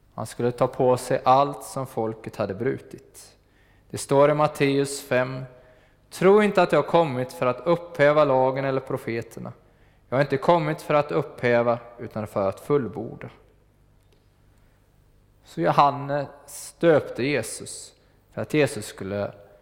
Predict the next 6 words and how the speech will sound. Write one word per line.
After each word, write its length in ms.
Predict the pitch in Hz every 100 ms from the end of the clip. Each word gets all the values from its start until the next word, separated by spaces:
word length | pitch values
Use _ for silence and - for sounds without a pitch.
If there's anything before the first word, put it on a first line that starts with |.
| _ _ _
fullborda 600 | - 175 127 104 104 139
allt 220 | 147 123
sammans 540 | - 123 107 101 110 -
som 120 | 95
var 80 | 92
skrivet. 800 | - 123 131 104 - _ -